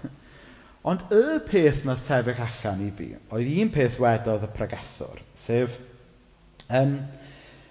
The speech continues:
oedd e'n dweud am Gwynfor Evans bod e 'di byw bywyd mewn ffordd oedd yn dangos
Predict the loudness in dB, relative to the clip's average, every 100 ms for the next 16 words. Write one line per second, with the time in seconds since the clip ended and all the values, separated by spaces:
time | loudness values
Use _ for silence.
0 | _ _ _ _ 4 4 4 6 8 8
1 | 8 4 0 -8 -14 -20 0 4 4 4
2 | 2 2 4 4 4 -4 -6 -4 -2 0
3 | 2 0 -2 6 8 8 4 4 4 6
4 | 4 2 0 0 -2 0 2 4 2 -6
5 | -14 -4 -2 0 0 2 0 2 0 0
6 | 2 2 0 -10 -14